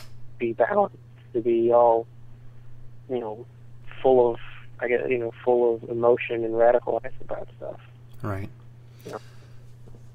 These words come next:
Speaker 2: So, um, since we're talking about it anyway, um, when you're writing about politics as opposed to when you're writing just for yourself, how does your, your method differ? Do you get that same sort of, you know,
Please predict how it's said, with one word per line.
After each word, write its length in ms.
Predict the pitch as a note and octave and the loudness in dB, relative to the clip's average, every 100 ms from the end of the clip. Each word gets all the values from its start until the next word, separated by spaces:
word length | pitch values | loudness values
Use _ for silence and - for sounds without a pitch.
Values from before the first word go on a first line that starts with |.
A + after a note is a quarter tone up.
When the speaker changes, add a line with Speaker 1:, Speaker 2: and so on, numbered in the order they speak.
| - - D3 | -20 -18 -14
Speaker 2:
So, 420 | D3+ E3 D3 C#3 C3+ | -6 -2 -2 -2 0
um, 280 | B2 A#2+ A#2 | 2 2 -2
since 240 | D#3+ D#3+ | -4 -2
we're 60 | C3 | -2
talking 320 | B2 A#2 B2 | -2 -2 -2
about 100 | A2 | -2
it 60 | G#2 | -2
anyway, 460 | A2+ G2+ F#2+ G2 G2+ - A2+ | -2 -2 -4 -8 -12 -14 -8
um, 440 | A2 G#2 G2 G2+ - - - - - - - - - - | -4 -4 -4 -8 -12 -18 -20 -20 -20 -20 -20 -20 -20 -4
when 140 | C3 | 0
you're 100 | B2 | 2
writing 300 | A#2+ C3 C#3 | 2 2 0
about 360 | A#2+ A#2 A2 A2 | 0 0 -2 -2
politics 640 | - A#2 G#2+ - A2 - | 0 0 0 -2 -2 0
as 80 | G#2 | 0
opposed 380 | G#2 - G#2+ G#2 | -2 -2 -4 -4
to 80 | A2 | -4
when 160 | G#2+ | -2
you're 100 | G#2+ | -2
writing 380 | G2+ G2+ G#2 G2+ | -2 -2 -2 -4
just 200 | G2 F#2+ | -4 -2
for 100 | - | -2
yourself, 680 | G2+ F#2 - G2 G2 - - - - | -4 -4 -4 -4 -6 -8 -12 -14 -14
how 280 | - C3 C#3 | -4 0 2
does 220 | C3 A2+ | 2 0
your, 180 | A2+ A2 | 0 0
your 300 | G#2+ G#2+ G#2 | -2 -6 -6
method 580 | G2+ G#2 - G2+ G#2 - - - | -6 -8 -6 -6 -6 -12 -18 -14
differ? 400 | - - - - - - - | -10 -8 -10 -14 -16 -16 -12
Do 80 | - | -6
you 60 | A2+ A#2 | -6 -2
get 160 | C3 | -2
that 160 | B2 G#2 | 0 0
same 300 | - B2 A#2 | -2 -2 -2
sort 280 | - A#2 G#2+ | -2 -2 -2
of, 260 | G#2+ G2+ - - - - - - - | -4 -6 -14 -20 -20 -10 -8 -8 -8
you 120 | C#3 A#2+ | -4 -2
know, 200 | A2+ | -2